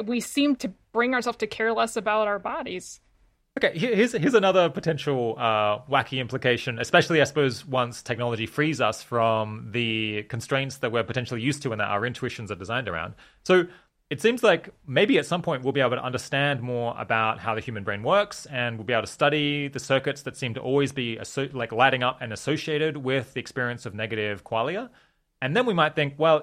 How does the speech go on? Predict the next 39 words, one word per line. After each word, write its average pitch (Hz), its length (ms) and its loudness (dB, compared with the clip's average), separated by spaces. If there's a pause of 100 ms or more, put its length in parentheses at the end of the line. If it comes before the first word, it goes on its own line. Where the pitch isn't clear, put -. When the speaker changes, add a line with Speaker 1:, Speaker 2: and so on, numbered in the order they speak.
(140)
Speaker 2:
maybe 185 180 4
at 156 80 6
that 202 140 6
point 160 240 2
we'll 147 180 4
figure 151 260 2
out 139 440 4
what 190 200 -2
information 180 520 -4
is - 80 -6
being 160 240 -4
processed, 175 400 -2
like, 139 140 4
what 135 300 2
fundamentally 156 720 -2
is 117 120 -8
happening 196 500 -4
in 185 140 -8
the 160 60 -4
brain 135 420 -6
that 131 160 -6
is 123 160 -8
generating 147 500 -4
the 156 80 -6
negative 160 300 -6
qualia. 175 380 -4 (260)
Oh, 131 60 2
sorry, 104 280 2
not 185 180 6
negative, 147 360 6
uh, 139 100 2
positive 156 400 6
qualia, 117 340 4
positive 165 320 4
qualia 135 300 4
in 233 60 4
this 135 100 2
Speaker 1:
Okay. 123 140 0
Speaker 2:
case. - 180 -10